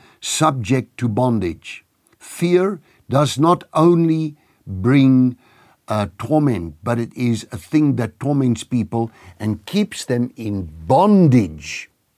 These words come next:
until the day they depart from this, from this earth. That word bondage is, is, is, is something which is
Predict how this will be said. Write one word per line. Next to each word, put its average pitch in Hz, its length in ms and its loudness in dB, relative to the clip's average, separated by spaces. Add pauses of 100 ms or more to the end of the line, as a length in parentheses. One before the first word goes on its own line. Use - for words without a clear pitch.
(460)
until 147 400 4
the 123 100 2
day 127 260 2
they 113 160 0
depart 117 460 -2
from 117 240 -4
this, 104 260 -6 (380)
from 107 240 -2
this 104 260 -4
earth. 92 300 -8 (1600)
That 143 380 2
word 139 680 4
bondage 107 960 0 (760)
is, 123 420 4
is, 120 480 0
is, 117 280 0 (120)
is 120 460 0
something 135 480 0
which 127 240 0
is 110 260 -2